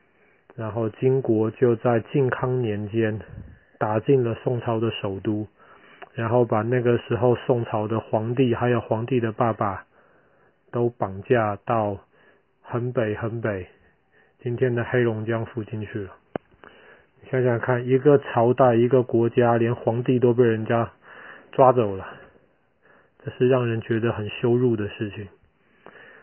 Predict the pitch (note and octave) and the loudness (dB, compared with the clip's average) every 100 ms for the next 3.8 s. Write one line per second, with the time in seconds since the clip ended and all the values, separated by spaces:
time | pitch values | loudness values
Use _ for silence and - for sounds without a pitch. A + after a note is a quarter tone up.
0 | - _ - B2+ C#3+ D#3+ E3 C#3+ C3+ - | -20 _ -4 2 4 6 6 8 6 4
1 | A#2+ C3 C3 C3 B2 C#3 C#3+ B2 A#2+ D3+ | 2 4 4 4 2 4 4 4 2 0
2 | B2 A2+ G#2+ - - - - - A2+ A#2+ | 0 -2 -2 -8 -20 -12 -6 0 2 0
3 | - C#3 C#3 A2+ - F#2+ F#2 G2+ | 0 2 4 2 -4 -10 -8 -8